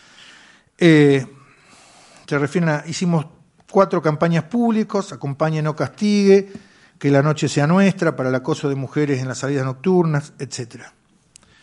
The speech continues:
Dentro de las políticas inclusivas,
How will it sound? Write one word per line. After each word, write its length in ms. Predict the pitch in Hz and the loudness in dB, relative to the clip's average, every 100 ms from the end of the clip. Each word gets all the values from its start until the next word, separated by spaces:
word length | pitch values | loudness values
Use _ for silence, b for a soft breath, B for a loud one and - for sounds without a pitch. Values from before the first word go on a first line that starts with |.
| b b b b b b b b b b _ _ _ _ | b b b b b b b b b b _ _ _ _
Dentro 340 | 160 277 262 | -4 -2 2
de 60 | 233 | 4
las 120 | 202 | 2
políticas 500 | - 208 214 196 190 | 0 -6 -6 -6 -4
inclusivas, 840 | 180 175 185 - 190 151 160 - | -4 -6 -8 -6 -4 -2 -4 -8